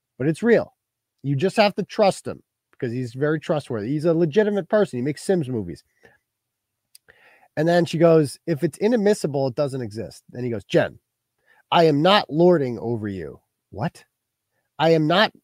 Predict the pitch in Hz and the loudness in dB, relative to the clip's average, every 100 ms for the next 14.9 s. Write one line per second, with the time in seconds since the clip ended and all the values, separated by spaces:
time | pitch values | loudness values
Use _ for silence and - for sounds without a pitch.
0 | _ 180 190 170 135 151 110 - _ _ | _ 0 2 2 0 -4 -4 -8 _ _
1 | _ _ _ _ _ _ _ _ - 156 | _ _ _ _ _ _ _ _ -4 2
2 | 160 240 240 233 - 196 202 - 180 185 | 6 6 6 0 0 0 0 -2 -2 0
3 | 139 110 170 202 - 98 85 95 - _ | -2 -2 -2 -2 -4 -8 -8 -12 -16 _
4 | _ _ _ 135 151 147 139 131 196 226 | _ _ _ -2 0 0 -2 0 2 2
5 | - 226 185 127 - 214 214 - 165 151 | 2 2 2 -4 -6 -2 -2 -2 -4 -4
6 | 117 104 87 - _ _ _ _ _ _ | -4 -8 -12 -16 _ _ _ _ _ _
7 | 170 208 160 190 165 139 143 107 85 - | 6 6 8 6 6 2 2 2 -2 -10
8 | _ _ _ _ 101 113 107 98 95 90 | _ _ _ _ -8 -6 -4 -6 -10 -12
9 | 98 - _ _ _ _ _ - 165 196 | -16 -20 _ _ _ _ _ 0 4 6
10 | 240 214 208 - 160 180 196 151 143 139 | 6 6 4 2 4 6 6 2 -4 -4
11 | 120 165 120 107 90 80 85 69 - _ | -6 -6 -8 -10 -10 -10 -14 -18 -20 _
12 | _ _ _ _ _ _ _ - 127 147 | _ _ _ _ _ _ _ -12 -6 4
13 | 220 165 127 135 - _ _ _ _ 131 | 6 6 4 -2 -6 _ _ _ _ -4
14 | 127 175 190 - 180 156 175 165 147 | -2 -2 0 0 2 2 0 0 -4